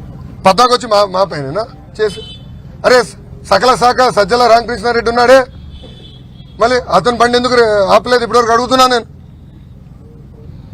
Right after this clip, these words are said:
మళ్ళీ మిగతా సలహాదారులు ఏడ్చారే,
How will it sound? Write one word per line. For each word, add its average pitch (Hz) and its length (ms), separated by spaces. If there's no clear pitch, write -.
మళ్ళీ 226 140
మిగతా 220 280
సలహాదారులు 247 520
ఏడ్చారే, 247 400